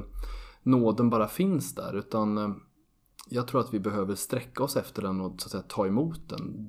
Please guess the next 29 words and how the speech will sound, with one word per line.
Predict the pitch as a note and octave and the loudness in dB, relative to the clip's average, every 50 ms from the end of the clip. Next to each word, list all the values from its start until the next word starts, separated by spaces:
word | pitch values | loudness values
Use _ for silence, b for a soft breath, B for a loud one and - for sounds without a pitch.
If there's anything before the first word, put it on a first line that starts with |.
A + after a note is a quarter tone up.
| - G#2 - | -12 -4 0
delta. | C#3+ C#3+ B2+ F3 F3+ F3+ - - - F3 F3 D#3 G2 F2+ F2 - b b b b b b b b b b b b b b b _ _ | 2 4 4 2 0 -2 -8 -6 -2 0 0 0 0 -2 -6 -10 b b b b b b b b b b b b b b b _ _
Jag | - A2+ B2+ C3 | 2 4 4 6
tror | C3 C3 | 6 6
absolut | G2 - - A2 A2+ - | 4 4 2 -2 -2 -2
att | A#2 - - | -2 -6 -4
Gud | G#2 F#2 F2+ G2 | -4 -4 0 0
erbjuder | G#2 G2+ F#2 F2 F#2+ A2+ C#3 D3+ F3+ E3+ | 2 2 0 0 0 0 2 2 2 2
sin | E3+ A2+ G2+ G2+ | 2 0 0 0
nåd | G2 F2+ F2+ F2 - - | 0 0 -2 -4 -4 -6
till | - G#2 | -6 -4
alla, | F2 E2 E2 - F2 A#2+ A#2+ - - - _ - D#3 - | -4 -4 -4 -6 -6 -8 -10 -12 -18 -20 _ -16 -12 -8
eh, | G#2+ G#2 G2+ F2+ E2 | -6 -6 -6 -4 -2
men | G2 A2 A2 A2 | -2 0 2 2
jag, | A2+ A#2 A#2 A#2 A2 - - - _ _ _ _ _ _ _ _ _ _ _ | 4 4 4 2 0 -2 -6 -18 _ _ _ _ _ _ _ _ _ _ _
det | - A#2+ | -4 -4
verkar | A2+ A#2 D3 D3 C3+ F#2+ E2 - - C3+ C#3 | -2 -2 -2 -2 -2 -2 -4 -4 -2 0 0
inte | D3+ C#3+ B2+ C3+ F#2 | 2 0 -2 -4 -6
som | - - G2 F#2 F#2 | -6 -4 -2 -2 -2
att | F#2 F#2 - - _ - - - - - - | -2 -4 -6 -10 _ -20 -20 -20 -20 -20 -20
vi | - G2+ G#2+ G2 | -12 -8 -6 -6
i, | F#2+ F#2 - G#2+ G#2 F2+ - - | -4 -4 -4 -4 -4 -6 -6 -6
alla | - A#2 A2+ G2 F2+ | -4 -2 -2 -2 0
i | F#2+ | 0
lika | G#2 G#2+ F#2+ - - G2 | -2 -2 -4 -4 -8 -6
hög | F#2+ G2+ F#2 F2+ F#2+ | -4 -2 -2 -2 -2
grad | G2 G2 F2 F2 F2+ F2+ | -2 -2 -2 -2 -4 -4
tar | F#2+ F#2+ | -4 -2
emot | G2 A#2 E3 E3+ D#3 - - | 0 0 0 0 -2 -6 -10
den. | - - A#2 A#2+ | -10 -10 -10 -12